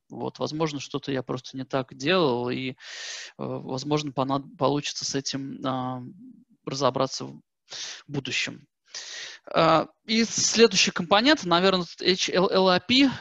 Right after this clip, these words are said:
М, не знаю, с-, кому придётся ещё с ним воспользоваться, вот, но, как бы, такие мейнфреймы, как А С четыреста, там, А Ф, А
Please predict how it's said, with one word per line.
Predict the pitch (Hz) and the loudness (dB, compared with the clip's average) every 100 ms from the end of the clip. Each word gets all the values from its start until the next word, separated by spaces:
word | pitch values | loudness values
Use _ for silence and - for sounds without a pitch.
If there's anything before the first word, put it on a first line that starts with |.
| - | -10
М, | - - 131 117 104 139 151 170 180 190 | -14 -12 -14 -16 -16 -14 -14 -12 -8 -4
не | |
знаю, | 190 196 185 143 135 - | -2 4 6 6 2 -6
с-, | - - _ | -10 -10 _
кому | - 156 170 165 151 135 _ _ _ _ _ _ _ | 0 2 4 4 4 0 _ _ _ _ _ _ _
придётся | - 151 165 - - | -6 0 2 2 -2
ещё | 139 143 156 | -4 -4 -4
с | 143 156 | -4 -4
ним | 151 | 0
воспользоваться, | 151 151 - 294 240 165 143 - 143 127 131 - | 2 2 2 4 4 0 0 -4 -2 -4 -6 -14
вот, | 123 139 139 - | -12 -8 -8 -6
но, | 160 185 190 175 151 139 - | 0 4 6 6 4 0 -6
как | - 143 | -8 -2
бы, | 143 143 139 | 0 0 0
такие | 147 143 - 160 | -2 -4 -2 0
мейнфреймы, | 156 151 151 170 156 143 | 2 0 0 2 2 2
как | 135 165 | -4 -4
А | 143 143 | 0 -2
С | |
четыреста, | - - - 208 185 - 135 | -2 -6 -4 -2 -2 -6 -6
там, | 127 123 127 | -4 -2 -2
А | 135 | 0
Ф, | 131 - | -2 -4
А | - | -2